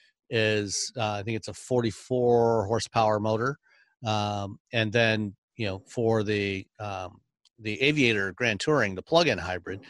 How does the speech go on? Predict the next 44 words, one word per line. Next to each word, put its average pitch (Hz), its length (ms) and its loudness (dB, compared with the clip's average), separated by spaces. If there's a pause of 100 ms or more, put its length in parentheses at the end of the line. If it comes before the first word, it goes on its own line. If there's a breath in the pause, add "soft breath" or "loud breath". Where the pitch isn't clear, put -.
(300 loud breath)
it's 120 380 0 (240)
a 127 60 -2
ninety-six 120 480 2
horsepower 90 560 -6
version 92 500 -8
of 87 120 -14
that. 82 220 -8
So 95 120 -6
it's 90 120 -6
just - 180 -4
a, 101 200 -2
a 104 60 -6 (140)
physically 107 420 -2
larger 104 440 0
motor 98 440 -2 (340 soft breath)
with 101 140 -4
more 104 180 0
power 98 400 0
and 87 100 -12
torque, 127 360 2 (480 soft breath)
uh, 101 300 -4
to, 101 340 -4
for, 104 180 -8 (140)
for 117 140 -6
that 101 220 -4
particular 95 460 -8
application. - 640 -2 (380 soft breath)
And 101 380 0 (180)
we'll 127 320 -8
see 127 300 4
which, - 420 -4
which 120 240 -4
one, 107 340 -2
we'll 117 140 -10
see - 160 -4
in 113 60 -2
a 107 40 -8
couple 110 220 -4
of 98 80 -4
weeks 113 240 -4
which 113 180 -6
one 110 160 -2
they 104 80 -2
use 101 500 -4